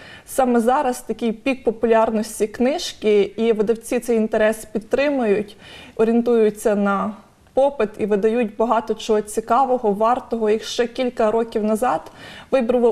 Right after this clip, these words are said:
був абсолютно не такий. Російська книга витісняла українську, завозилось дуже багато з-за кордону, то зараз ситуація змінилася і заповнюється ніші бізнес-літератури. Перекладна проза, як сучасна, так і класика, все з'являється українською,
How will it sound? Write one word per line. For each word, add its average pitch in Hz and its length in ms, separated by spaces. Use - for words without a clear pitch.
був 220 300
абсолютно 254 520
не 233 120
такий. 220 440
Російська 233 520
книга 240 340
витісняла 196 640
українську, 233 800
завозилось 220 560
дуже 220 280
багато 208 400
з-за 208 160
кордону, 233 600
то 233 80
зараз 233 360
ситуація 220 640
змінилася 226 880
і 214 220
заповнюється 220 800
ніші 220 400
бізнес-літератури. 220 1200
Перекладна 233 640
проза, 233 360
як 220 180
сучасна, 233 640
так 208 300
і - 20
класика, 240 680
все 240 300
з'являється 208 640
українською, 214 920